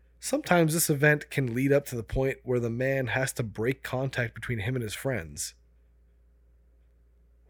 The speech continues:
What? A cuck is someone who's just not, who's just, like, listening too much to his woman? That sounds like a, just like a fuckboy.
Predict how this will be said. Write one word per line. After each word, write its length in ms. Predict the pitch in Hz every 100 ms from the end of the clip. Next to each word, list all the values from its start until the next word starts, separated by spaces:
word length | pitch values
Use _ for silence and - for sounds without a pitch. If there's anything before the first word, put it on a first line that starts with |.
| -
What? 500 | - - - - - - _ _ _ _ _ -
A 80 | -
cuck 320 | - 180 -
is 80 | -
someone 240 | 180 165
who's 120 | 156
just 160 | 135 -
not, 200 | 131 - _
who's 200 | 127 127
just, 100 | 120
like, 180 | 120 110 -
listening 300 | 127 - 139
too 100 | 139
much 180 | 139 131
to 80 | 143
his 100 | 131
woman? 260 | 170 226
That 100 | 190
sounds 220 | 185 202 151
like 120 | -
a, 140 | 143
just 180 | 120 - -
like 80 | 104
a 20 |
fuckboy. 440 | 165 - 95 85